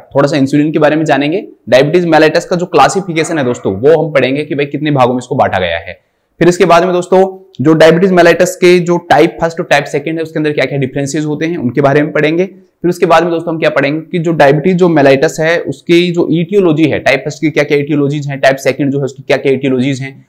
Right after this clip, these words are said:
उनके बारे में discuss करते हैं। फिर दोस्तों इसका जो clinical manifestation है वो भी काफी बड़ा portion हो जाता है, क्योंकि एक एक clinical manifestation को हमें detail में पढ़ना पड़ता है कि ये होता है तो क्यों होता है,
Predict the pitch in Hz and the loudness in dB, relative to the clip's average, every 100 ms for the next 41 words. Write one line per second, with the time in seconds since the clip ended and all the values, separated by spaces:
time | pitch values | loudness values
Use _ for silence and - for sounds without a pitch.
0 | - 151 147 131 117 110 107 196 220 - | -6 -2 0 2 2 0 -2 -2 -2 -2
1 | 101 104 92 - _ - 165 185 180 190 | -2 -2 -6 -8 _ -6 0 2 2 0
2 | 196 180 175 - 165 175 190 175 175 165 | 0 -2 -2 0 2 2 0 0 -2 -6
3 | 170 165 170 165 175 170 156 156 147 147 | -8 -8 -6 -4 -4 0 0 0 0 0
4 | 147 156 147 139 135 147 160 - - 143 | -2 -4 -2 -2 -2 -4 -6 -12 -6 0
5 | 165 143 165 151 156 156 156 151 151 143 | 2 2 2 2 0 0 0 0 -2 -4
6 | 147 156 151 143 143 135 143 143 135 131 | -4 -4 -4 -2 0 0 0 0 -2 -2
7 | 139 135 127 135 139 123 120 123 120 117 | -2 -4 -4 -4 -2 -4 -2 -2 -2 -4
8 | 123 123 120 123 | -4 -4 -4 -6